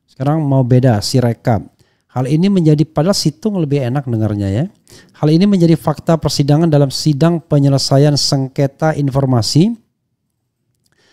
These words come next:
antara L S M Yayasan Advokasi Hak Konstitusional Indonesia Yakin dengan K P U selaku termohon di Komisi Informasi Pusat Jakarta pada Rabu.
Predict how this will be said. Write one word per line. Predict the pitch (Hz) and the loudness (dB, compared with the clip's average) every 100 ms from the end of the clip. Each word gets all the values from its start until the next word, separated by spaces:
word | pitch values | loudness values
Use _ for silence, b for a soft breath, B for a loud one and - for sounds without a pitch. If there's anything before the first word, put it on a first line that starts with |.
| _ - | _ -2
antara | 143 143 160 170 | 0 2 2 2
L | 156 147 | 2 2
S | - | 2
M | 175 | 2
Yayasan | 151 143 135 151 147 | 4 4 2 0 -2
Advokasi | 139 143 - 131 - | -4 -4 -2 -2 0
Hak | 123 143 - - | 0 -2 -2 -2
Konstitusional | 135 135 131 135 143 127 | 0 -2 -2 -2 -2 -2
Indonesia | 131 131 127 147 | -2 0 0 0
Yakin | 135 123 107 - 156 226 240 B B B B | 0 0 -2 0 2 0 -6 B B B B
dengan | 120 131 165 | -6 0 0
K | 170 151 143 | 2 0 0
P | 147 | -2
U | 139 170 | -2 -4
selaku | - 143 131 147 | -2 -2 -2 -4
termohon | - 135 147 147 151 87 - _ _ b b - | -4 0 2 2 2 -2 -8 _ _ b b -6
di | 131 | -4
Komisi | - 139 139 165 160 | 0 2 2 2 0
Informasi | 135 139 139 127 131 | 0 0 0 0 -4
Pusat | 131 - 165 151 | -6 -4 -4 -2
Jakarta | 127 131 135 131 - 151 151 | -2 0 0 -2 0 -2 0
pada | 135 127 | 0 0
Rabu. | 120 127 123 131 135 92 | 2 0 -2 0 0 0